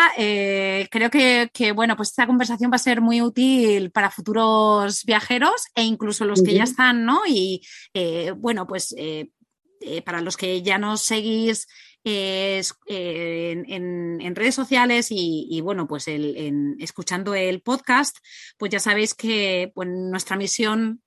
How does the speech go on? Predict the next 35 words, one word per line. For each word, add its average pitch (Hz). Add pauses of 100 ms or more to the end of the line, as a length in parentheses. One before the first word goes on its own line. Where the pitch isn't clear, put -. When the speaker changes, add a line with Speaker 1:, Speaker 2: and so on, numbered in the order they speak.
(140)
Speaker 1:
eh, 220 (160)
eh, 226
eh, 269 (440)
principal 240 (200)
es 220
inspirar 196
a 156
la 143
gente, -
¿no? 247
Y, 165 (280)
y 208
ya 208
no 254
es 254
que 247
todos 254
tengamos 233
que 254
hacer 240
lo 226
mismo, 320
simplemente 226
dar 214
posibilidades, 175
eh, 180
sacar, 214
Speaker 2:
Ujú. 196
Speaker 1:
sacar 214
nuevas 247
historias, 196
nuevas 208
familias 269
que, 254
que 190